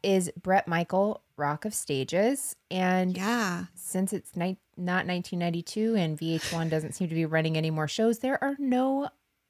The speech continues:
Speaker 1: Bret Michaels updates. Sorry.
Speaker 2: Nothing.
Speaker 1: Mm-mm.
Speaker 2: Okay. Not one.
Speaker 1: Not one,
Speaker 2: Okay.
Speaker 1: honestly.
Speaker 2: <laughs>
Speaker 1: I mean, I Googled it, and one thing said he headlined something,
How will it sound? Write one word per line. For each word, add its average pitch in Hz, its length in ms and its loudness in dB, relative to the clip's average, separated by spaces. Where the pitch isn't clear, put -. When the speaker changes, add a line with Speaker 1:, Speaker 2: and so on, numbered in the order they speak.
Speaker 1:
Bret 175 160 -2
Michaels 143 320 -6
updates. - 540 -12
Sorry. 156 220 -6
Speaker 2:
Nothing. 226 320 -2
Speaker 1:
Mm-mm. - 240 -8
Speaker 2:
Okay. 220 280 -6
Not 208 160 -6
one. 190 240 -2
Speaker 1:
Not 208 220 2
one, 202 460 2
Speaker 2:
Okay. 262 140 0
Speaker 1:
honestly. 220 540 4
Speaker 2:
<laughs> 294 160 -6
Speaker 1:
I 254 60 2
mean, 294 120 6
I 294 80 6
Googled 269 340 4
it, 254 140 6
and 202 180 4
one 214 200 6
thing 233 180 4
said 208 220 4
he 190 100 4
headlined 180 560 2
something, 185 500 0